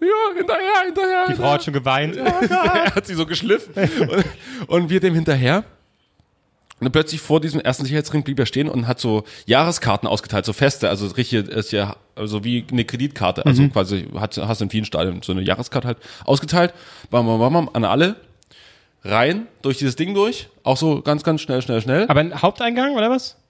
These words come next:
Speaker 1: Haupteingang, aber es ist so der äußere Sicherheitsring.
Speaker 2: Aha.
Speaker 1: Das ist quasi wie die, es gab keinen Security-Check.
Speaker 2: Na klar.
Speaker 1: Ähm, wir rein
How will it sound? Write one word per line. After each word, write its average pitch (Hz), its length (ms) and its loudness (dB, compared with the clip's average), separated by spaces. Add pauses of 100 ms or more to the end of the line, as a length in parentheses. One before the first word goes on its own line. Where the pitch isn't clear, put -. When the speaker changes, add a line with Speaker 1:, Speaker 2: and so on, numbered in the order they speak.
Speaker 1:
Haupteingang, 190 400 2
aber 151 120 0
es 156 40 -2
ist - 60 -4
so 180 60 -2
der - 160 0
äußere 165 300 0
Sicherheitsring. 123 600 -2
Speaker 2:
Aha. 143 220 6
Speaker 1:
Das 156 80 -2
ist - 40 -12
quasi 143 240 2
wie 151 140 -6
die, 139 180 -2
es 123 340 -8
gab 131 200 2
keinen 120 140 2
Security-Check. 117 760 -4 (760)
Speaker 2:
Na 135 100 2
klar. 135 180 2 (220)
Speaker 1:
Ähm, 131 420 2 (460)
wir 151 240 2
rein 160 260 2